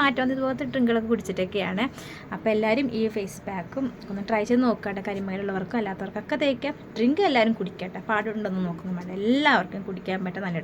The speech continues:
ഡ്രിങ്കാണ്. അപ്പോൾ നാളെ ക്രിസ്മസ് ഒക്കെ വരാൻ പോവില്ല, അതുകൊണ്ട് പിരിയൊക്കെ ഒന്ന് നല്ലൊന്ന് ട്ര-,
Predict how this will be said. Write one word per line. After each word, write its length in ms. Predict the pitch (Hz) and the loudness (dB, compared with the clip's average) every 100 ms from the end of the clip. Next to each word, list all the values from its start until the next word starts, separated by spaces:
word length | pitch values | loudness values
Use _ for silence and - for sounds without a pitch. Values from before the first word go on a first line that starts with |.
| 175 | -6
ഡ്രിങ്കാണ്. 400 | 165 160 143 - - - - - - | -6 -4 -4 -6 -12 -16 -16 -16 0
അപ്പോൾ 140 | - 240 | 6 10
നാളെ 160 | 240 262 | 10 8
ക്രിസ്മസ് 340 | 262 - 254 277 | 0 2 2 2
ഒക്കെ 100 | 285 | 4
വരാൻ 180 | 254 247 | 6 6
പോവില്ല, 220 | 240 196 185 | 6 4 2
അതുകൊണ്ട് 240 | 190 214 240 262 | 2 2 2 2
പിരിയൊക്കെ 380 | 233 240 254 240 | 2 2 2 2
ഒന്ന് 120 | 233 | 2
നല്ലൊന്ന് 260 | 220 214 220 226 | 2 0 -2 -2
ട്ര-, 200 | 214 | -4